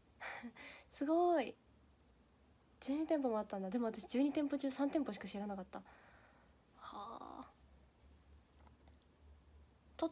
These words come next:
取駅にできたよ。あれ、できたんじゃないですか？あ、割と三年前からあったんだ。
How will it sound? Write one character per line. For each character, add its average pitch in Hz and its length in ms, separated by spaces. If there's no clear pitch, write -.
取 403 180
駅 349 220
に 202 120
で 247 120
き 277 80
た 220 140
よ。 196 140
あ 233 100
れ、 196 80
で 302 140
き - 80
た 302 140
ん 233 40
じ 220 60
ゃ 202 40
な 196 140
い 196 60
で 214 100
す - 140
か？ - 160
あ、 262 160
割 240 220
と 359 100
三 330 260
年 381 200
前 359 100
か 208 120
ら 196 60
あ 202 40
っ - 100
た - 120
ん 190 60
だ。 202 60